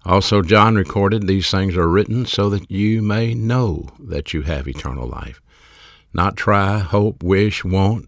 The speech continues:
but you can know that you have eternal life.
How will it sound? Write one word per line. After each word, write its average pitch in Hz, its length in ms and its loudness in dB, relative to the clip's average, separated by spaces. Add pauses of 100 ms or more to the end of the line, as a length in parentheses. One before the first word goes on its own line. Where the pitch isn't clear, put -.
(120)
but 78 240 -4
you 87 140 -2
can 82 420 -6
know 101 560 0 (640)
that - 200 -4
you 85 100 -2
have 71 220 -2
eternal 69 420 -6
life. - 420 -10